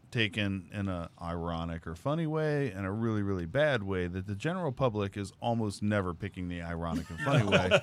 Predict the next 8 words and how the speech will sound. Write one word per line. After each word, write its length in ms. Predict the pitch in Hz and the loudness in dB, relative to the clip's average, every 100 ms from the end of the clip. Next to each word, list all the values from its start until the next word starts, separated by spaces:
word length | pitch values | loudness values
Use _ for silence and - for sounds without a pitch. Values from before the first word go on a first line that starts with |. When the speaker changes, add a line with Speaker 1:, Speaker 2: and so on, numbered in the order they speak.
| - | 2
Speaker 2:
That's 360 | 151 151 123 | -4 -4 -4
absolutely 460 | 131 123 123 123 117 | -2 -2 -2 -2 -2
true. 320 | 113 120 110 - - - | -2 -2 -2 -4 -4 6
Speaker 1:
And 180 | 156 | 8
the 80 | 165 | 8
press 680 | 170 247 214 117 104 - - - - - | 8 10 10 8 4 -6 -10 -18 -10 0
is 220 | 123 117 | 2 4
never, 640 | 135 151 143 139 143 143 | 2 4 6 8 8 8